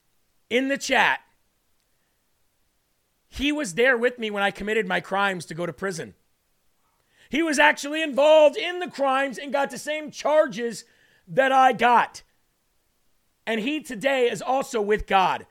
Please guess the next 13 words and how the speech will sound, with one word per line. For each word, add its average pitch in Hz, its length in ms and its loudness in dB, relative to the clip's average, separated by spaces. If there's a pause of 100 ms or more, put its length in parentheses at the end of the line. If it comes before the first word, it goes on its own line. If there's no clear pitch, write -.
(140)
like 202 240 0
I 214 160 6
am. 156 180 0 (140)
Chris, 254 320 2 (240)
I 247 120 0
need 269 180 -6
to 208 80 -8
know 214 140 4
if 202 100 -4
that's 190 260 0
you. 180 160 -6
I'm 214 240 -2
gonna, 202 340 2